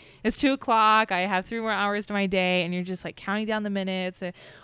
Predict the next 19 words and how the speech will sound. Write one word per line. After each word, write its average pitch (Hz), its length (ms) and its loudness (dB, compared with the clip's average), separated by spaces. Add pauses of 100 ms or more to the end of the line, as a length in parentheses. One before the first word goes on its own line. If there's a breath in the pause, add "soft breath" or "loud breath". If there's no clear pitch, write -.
"Oh 185 60 -6
my 190 100 -2
God, 190 180 2
it's 185 100 -8
four 180 220 -4
thirty. 240 440 -2
I 202 60 -4
only 190 140 -6
have 175 160 -10
thirty 180 180 -8
more 175 180 -8
minutes 180 240 -6
to 180 80 -10
my 175 120 -6
day." 247 420 2 (520 loud breath)
And 233 160 4
I 240 80 4
realize 220 520 0
how 214 720 -6